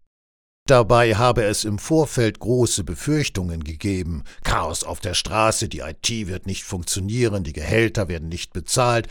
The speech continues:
die Autobahnen werden nicht von den Mitarbeitern betrieben, es wird keine Ausschreibungen geben. All das sei nicht eingetreten, so der C-D-U-Mann, und ich sage Gott sei Dank.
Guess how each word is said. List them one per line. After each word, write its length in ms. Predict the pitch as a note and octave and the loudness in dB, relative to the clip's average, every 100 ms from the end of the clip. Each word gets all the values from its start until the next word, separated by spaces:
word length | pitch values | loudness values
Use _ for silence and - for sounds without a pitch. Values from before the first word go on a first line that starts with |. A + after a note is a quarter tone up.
| - - - | -14 -12 -8
die 240 | E2+ D#2 | -8 -4
Autobahnen 800 | F#2+ A2+ A2+ G2 F#2+ G2+ F#2 D#2+ | 0 0 0 -2 -2 -2 -4 -6
werden 260 | E2+ D2 E2+ | -8 -6 -4
nicht 240 | G#2+ - | -6 -4
von 160 | F#2 D#2 | -6 -6
den 160 | D2 | -4
Mitarbeitern 640 | F2 - G2+ G#2 G#2 G#2 F#2 | -4 -2 -2 0 0 0 -4
betrieben, 540 | F2 - A2 G2+ G2 - - | -6 -4 -2 -2 -4 -8 -6
es 240 | F#2 - | -2 -2
wird 220 | - D#2+ | -4 -6
keine 280 | - F#2+ F2 | -6 -4 -2
Ausschreibungen 760 | G#2 A#2 - F2 F#2 D#2+ E2 E2+ | 0 2 0 0 -2 -4 -6 -4
geben. 360 | G2+ F2+ D2 - _ _ _ - | -4 -4 -6 -12 _ _ _ 0
All 220 | C3+ F3+ | 4 4
das 380 | F#3+ D#3+ D#3 - | 4 2 2 0
sei 180 | D#3 D#3 | 0 0
nicht 540 | E3 E3+ - - - | 2 0 -2 -10 -8
eingetreten, 840 | - F#2 F2 E2 - G#2+ G2+ G#2+ F#2+ - - | -6 -4 -4 -6 -4 -2 -2 -4 -4 -6 -4
so 260 | G2+ C3 | 2 4
der 240 | C3 C3 B2 | 4 0 0
C-D-U-Mann, 720 | - B2 C#3 C3+ C3 A#2 A2 | -4 -2 -2 0 2 2 0
und 340 | - F#3 G3+ - | 2 2 2 0
ich 240 | A#2+ - | 0 0
sage 400 | - G#2 G#2+ A2 | 0 2 2 0
Gott 320 | A2 - - - | -4 -4 -4 -2
sei 300 | - G#2 G#2 | -2 0 -2
Dank. 560 | - - - - - | -2 -2 -2 -12 -18